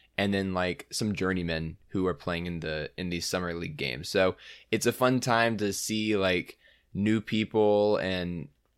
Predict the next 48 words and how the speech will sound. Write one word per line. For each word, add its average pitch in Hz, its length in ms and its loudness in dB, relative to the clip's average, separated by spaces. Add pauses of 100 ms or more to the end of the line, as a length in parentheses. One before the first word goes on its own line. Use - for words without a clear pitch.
(100)
and 98 160 0
new, 120 180 6
new 120 200 4
to 123 140 0
the 104 80 2
league, 104 280 2
but 104 80 2
also 101 300 2
people 95 300 -4
who 98 100 -2
have 90 120 0
been 87 120 -2
around 76 280 -4
a 71 40 -8
while. 64 220 -4
So, 120 180 4
for 117 120 0
example, 107 460 2
like, 98 180 2
Justin 110 340 2
Anderson 92 600 -2 (460)
is 90 340 0 (120)
on 90 260 0
the 85 220 -2
Rockets, 90 800 2 (500)
uh, 85 260 0 (100)
summer 110 320 2
league 92 200 -2
team 82 360 -6 (120)
right - 240 -2
now. 76 240 -2
I'm 107 160 2
not 110 160 2
sure 104 200 2
if 95 100 0
he's 95 180 -4
doing 90 220 -2
anything, 85 500 -6 (520)
um, 78 340 -4 (380)
in 71 140 -6
par-, 95 120 -2 (100)
in 92 120 -6
particular, 82 500 -6
but 85 320 -2
just - 340 -4
looking 104 360 0
through, 98 260 0
there's, 107 300 2